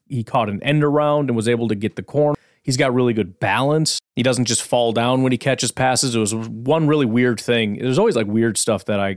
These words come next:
catch that's like, "Ooh, I like that." He kinda jumped and got hit out of bounds.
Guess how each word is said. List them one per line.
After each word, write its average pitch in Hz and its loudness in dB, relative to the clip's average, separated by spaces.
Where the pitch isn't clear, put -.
catch - -8
that's - -8
like, 95 -12
"Ooh, 123 -6
I 104 -6
like 110 -6
that." - -18
He 143 2
kinda 196 2
jumped 127 0
and 123 2
got 113 0
hit 143 0
out 131 2
of 107 -2
bounds. 123 2